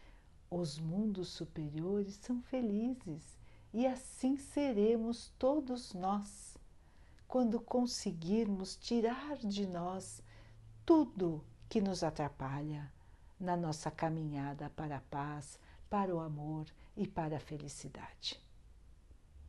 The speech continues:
Daqui a pouquinho, então, queridos irmãos, vamos no-, nos unir ao nosso Pai, agradecendo pela oportunidade de estarmos aqui,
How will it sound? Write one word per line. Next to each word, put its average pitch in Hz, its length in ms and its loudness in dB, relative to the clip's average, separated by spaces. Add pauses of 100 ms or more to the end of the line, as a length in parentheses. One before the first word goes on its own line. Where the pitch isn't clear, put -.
(1160)
Daqui 165 240 -2
a 160 60 0
pouquinho, 160 400 -6
então, 160 380 -2
queridos 151 540 -6
irmãos, 156 520 -6
vamos 220 420 4
no-, 160 340 -2
nos 170 300 -2
unir 165 500 0
ao 214 180 0
nosso 170 340 -4 (100)
Pai, 165 400 -6 (440)
agradecendo 233 920 4
pela 170 260 2
oportunidade 170 960 0
de 208 120 0
estarmos 247 640 4
aqui, 139 460 -4